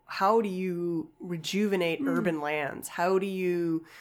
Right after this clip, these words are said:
Speaker 1: work with rocky terrain or slopes, uh, without destroying, um, or eroding the hillside? How d-, and, and because, you know, recognizing that the population of the planet is exploding and we're going to have to produce food in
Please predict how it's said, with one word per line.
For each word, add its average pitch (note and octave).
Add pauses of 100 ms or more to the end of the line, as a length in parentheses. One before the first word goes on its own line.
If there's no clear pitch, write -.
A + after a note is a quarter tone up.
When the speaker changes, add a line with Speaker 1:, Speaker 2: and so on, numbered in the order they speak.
(180)
Speaker 1:
work A3
with F#3
rocky E3
terrain D#3
or D3
slopes, - (380)
uh, D#3
without F3
destroying, E3 (200)
um, D3
or E3+
eroding E3+
the -
hillside? E3 (300)
How F3+
d-, -
and, F#3+
and F#3+
because, A3 (140)
you -
know, F3
recognizing F#3
that D#3+
the E3
population E3
of D#3
the E3+
planet D#3
is D#3 (100)
exploding D#3
and E3 (400)
we're F#3+
going G3
to F#3
have E3
to D#3+
produce F3+
food F3+
in D#3+